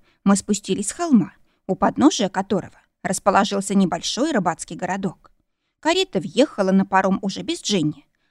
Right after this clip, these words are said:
Она наотрез отказалась от такого приключения. Мы втроём сели в большую лодку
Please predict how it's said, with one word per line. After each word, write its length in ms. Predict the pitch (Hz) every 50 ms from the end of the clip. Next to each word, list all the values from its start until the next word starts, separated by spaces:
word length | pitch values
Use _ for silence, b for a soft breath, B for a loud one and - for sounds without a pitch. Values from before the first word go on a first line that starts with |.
| _ _
Она 260 | - 190 202 202 196
наотрез 480 | 196 196 175 165 _ - 175 277 381 - -
отказалась 540 | - - _ - 196 190 - 185 180 185 -
от 160 | - - _
такого 300 | - 190 _ - 185 175
приключения. 760 | - 185 - 180 220 - - - 226 175 165 147 - - _ _ _ _ _ _ _ _ _ _ _
Мы 160 | - 185 196 202
втроём 540 | 196 _ 196 175 160 151 160 254 415 403
сели 300 | - - - 208 185 170
в 80 | 196 196
большую 440 | 185 196 185 196 - - - 180 151
лодку 380 | 156 233 294 - - - -